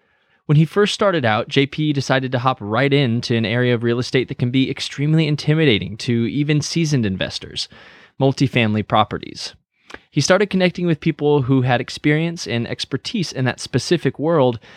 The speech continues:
and soaked up everything that they had to teach him.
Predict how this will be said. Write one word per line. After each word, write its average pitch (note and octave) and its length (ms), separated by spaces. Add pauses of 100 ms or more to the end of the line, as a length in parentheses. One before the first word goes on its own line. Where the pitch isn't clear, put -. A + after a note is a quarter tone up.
(280)
and C3+ 120
soaked F3+ 260
up E3 160
everything E3 540
that D#3+ 220
they C#3 160
had C#3 280
to C3+ 100
teach - 280
him. E2+ 220